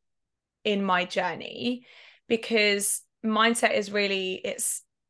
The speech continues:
it's your outlook on who you are and the world. It's your,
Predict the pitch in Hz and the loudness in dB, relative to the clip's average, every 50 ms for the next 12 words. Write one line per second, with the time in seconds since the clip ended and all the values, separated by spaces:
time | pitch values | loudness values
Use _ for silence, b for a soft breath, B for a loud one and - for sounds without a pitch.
0 | _ _ _ _ _ _ _ _ _ _ _ _ _ _ _ _ - 220 202 - | _ _ _ _ _ _ _ _ _ _ _ _ _ _ _ _ -2 -2 0 0
1 | - - - - 226 196 220 208 202 196 190 - - - 190 - - - - - | -2 -4 -4 -6 -4 -2 0 0 2 2 0 0 2 2 2 2 0 -4 -6 -6
2 | - - - 190 190 180 175 180 180 185 180 180 - _ _ - 240 226 214 196 | -8 -4 -4 -2 -2 -2 -2 -6 -8 -8 -10 -12 -14 _ _ 0 0 0 0 0
3 | 190 190 190 185 185 190 185 - - 185 180 180 180 196 190 - 120 - 73 85 | 0 2 2 2 2 0 -4 -4 -6 -6 -6 -8 -2 -2 0 0 0 -2 -6 -6
4 | - - - 208 185 - - - - - 196 - 160 - - 113 208 220 208 | -8 -6 -6 -6 -4 -2 -4 -4 -4 -2 -4 -2 -2 -2 -2 -2 -4 -6 -8